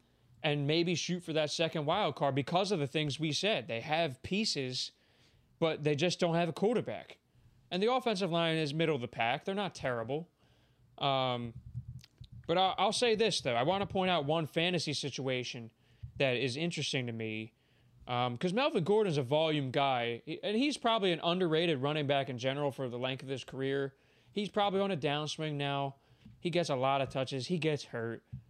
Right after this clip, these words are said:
He gets the goal line carries. Like, he's, he's just, he's taking hits. Um,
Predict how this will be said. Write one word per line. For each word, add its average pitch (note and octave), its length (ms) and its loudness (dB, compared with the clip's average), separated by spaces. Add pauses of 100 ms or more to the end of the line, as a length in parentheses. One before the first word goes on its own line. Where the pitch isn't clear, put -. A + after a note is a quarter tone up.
He D3+ 100 -4
gets D#3 180 -2
the E3 60 -2
goal D3+ 220 2
line C#3+ 240 0
carries. C#3 340 0
Like, D3 140 -2
he's, F3 140 -2
he's F3+ 180 -6
just, G3 200 -4 (240)
he's F#3+ 140 -6
taking G3+ 300 -2
hits. - 260 -4 (500)
Um, C3+ 400 0